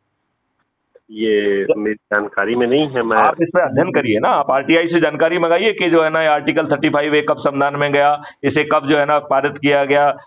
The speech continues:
Speaker 2: लोअर हाउस ने कब पारित किया, बड़े हाउस जो, जो है ना, अ, लोकसभा में कब पारित हुआ, राज्यसभा में कब पारित हुआ, इसे जो है ना राष्ट्रपति ने फिर कब इन दोनों पारित पे किया है क्या? तो मुझे व्यक्तिगत जानकारी है,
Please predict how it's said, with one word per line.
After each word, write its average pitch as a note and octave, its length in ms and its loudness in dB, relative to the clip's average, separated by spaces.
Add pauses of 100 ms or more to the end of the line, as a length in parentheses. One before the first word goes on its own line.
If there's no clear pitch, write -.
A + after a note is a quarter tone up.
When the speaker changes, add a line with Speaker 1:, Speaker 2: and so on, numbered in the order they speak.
(100)
Speaker 2:
लोअर C#3 240 2
हाउस C#3 260 -4
ने D3+ 80 -2
कब C#3+ 220 -2
पारित C#3+ 300 0
किया, C#3+ 280 2
बड़े C3+ 260 0
हाउस C#3 220 0
जो, C3 220 -2
जो C3+ 120 2
है C3 80 2
ना, C#3 180 0 (320)
अ, A#2+ 480 0
लोकसभा C#3+ 480 0
में C#3+ 100 -2
कब C#3 200 -2
पारित C#3 280 -2
हुआ, C#3 180 4
राज्यसभा C#3 480 0
में C#3 140 -2
कब C#3 200 -2
पारित C#3 300 0
हुआ, C#3 300 2 (220)
इसे C#3 240 0
जो C#3 80 4
है C#3 100 2
ना C#3+ 100 0 (400)
राष्ट्रपति B2+ 480 0
ने D3 120 0
फिर D3 140 -2 (160)
कब D3+ 280 -2 (180)
इन C#3+ 180 0
दोनों D3 260 0
पारित C#3 300 0
पे D3+ 140 -2
किया D3+ 260 0
है D3+ 80 -4
क्या? D3+ 180 0
तो D#3+ 100 0
मुझे E3+ 220 0
व्यक्तिगत F#3 360 -2
जानकारी B2+ 520 0
है, D2+ 160 -6